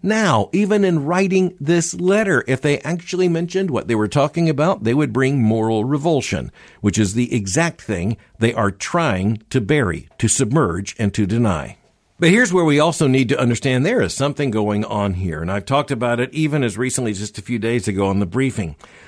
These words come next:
The transgender revolution is not going as planned by those who are seeking to direct and engineer it.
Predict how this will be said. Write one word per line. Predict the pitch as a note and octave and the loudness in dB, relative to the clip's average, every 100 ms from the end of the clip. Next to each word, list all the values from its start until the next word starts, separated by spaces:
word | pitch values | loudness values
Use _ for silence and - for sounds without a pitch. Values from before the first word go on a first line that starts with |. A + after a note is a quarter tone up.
| - | -8
The | C3+ | -4
transgender | C3+ A3+ A#3+ G3 E3+ D3+ C#3 | 0 2 2 2 2 2 4
revolution | C#3 C3 B2 A2+ B2 A#2+ | 2 2 2 2 2 0
is | A#2+ G#2+ G#2 | 2 0 0
not | B2 C#3 B2 | 0 -2 -2
going | B2 A2+ G#2 | -2 0 0
as | G2 | -2
planned | - - B2 A#2+ F2+ G2 | -4 -8 -2 0 0 0
by | F#2 G#2 | 0 0
those | G#2+ G#2+ | 0 0
who | - | 0
are | G2+ | 0
seeking | - C#3+ B2+ B2+ | 0 -2 -2 -4
to | A2+ | -2
direct | G#2+ G#2+ G#2 G#2 A2+ | -2 0 0 -2 0
and | G2+ | 2
engineer | G2 F2 A#2+ C#3 | 2 2 2 2
it. | F2 | 0